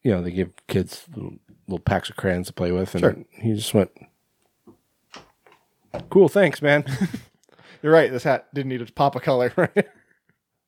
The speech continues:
Speaker 1: Uh, but no, yeah, she just got this from some vendor. I don't even know what they do, construction or something.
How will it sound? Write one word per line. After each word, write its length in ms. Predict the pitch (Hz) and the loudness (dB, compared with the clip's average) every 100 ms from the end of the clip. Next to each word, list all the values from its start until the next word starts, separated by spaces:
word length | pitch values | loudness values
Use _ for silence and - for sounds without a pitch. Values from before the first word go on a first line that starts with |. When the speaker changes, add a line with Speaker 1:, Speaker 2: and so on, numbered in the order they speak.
| _ _ - - - - - - - _ _ _ | _ _ -20 -20 -20 -20 -20 -20 -20 _ _ _
Speaker 1:
Uh, 340 | 87 95 92 87 - _ | -2 2 4 2 -4 _
but 180 | 104 95 | 0 2
no, 220 | 104 92 | 2 2
yeah, 220 | 104 95 | 2 0
she 260 | 160 - 175 | -2 -6 -2
just 140 | 156 | -2
got 160 | 117 104 | 0 -2
this 160 | 101 - | -2 -6
from 420 | 101 90 90 - - | -6 -6 -8 -14 -16
some 260 | - 92 85 | -6 -4 -4
vendor. 300 | 85 85 87 | -4 -2 2
I 60 | |
don't 100 | 90 | 2
even 120 | 85 85 | 2 -2
know 40 | |
what 120 | 85 | -2
they 100 | - | -2
do, 200 | 82 85 - - - - _ - | 0 0 -2 -10 -20 -20 _ -18
construction 800 | 107 - - - - 104 - 90 | -16 -10 -10 -6 -6 -6 -6 -6
or 120 | 85 | -6
something. 440 | - 98 - 85 | -2 -2 -2 -8